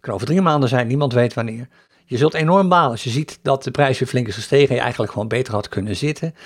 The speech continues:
En dat is eigenlijk wat de meeste beleggers ook doen op dit ogenblik. Ook de grote institutionals.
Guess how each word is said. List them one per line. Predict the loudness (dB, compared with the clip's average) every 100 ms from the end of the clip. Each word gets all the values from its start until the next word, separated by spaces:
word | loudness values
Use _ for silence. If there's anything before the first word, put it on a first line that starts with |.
| -20 -20 -10
En | -2
dat | 0 0
is | -2
eigenlijk | 0 0 0 -2 -4
wat | -4 -4 -4
de | -4
meeste | 0 2 2 2 0
beleggers | 4 4 4 0 -2
ook | -2 2
doen | 2
op | 2
dit | 0 -2
ogenblik. | -2 -6 -10 -10 -12 _ _ _ _ -2
Ook | 2 2 2
de | -2
grote | 2 2 2
institutionals. | -4 -6 -6 -4 -6 -8 -16 -20 -20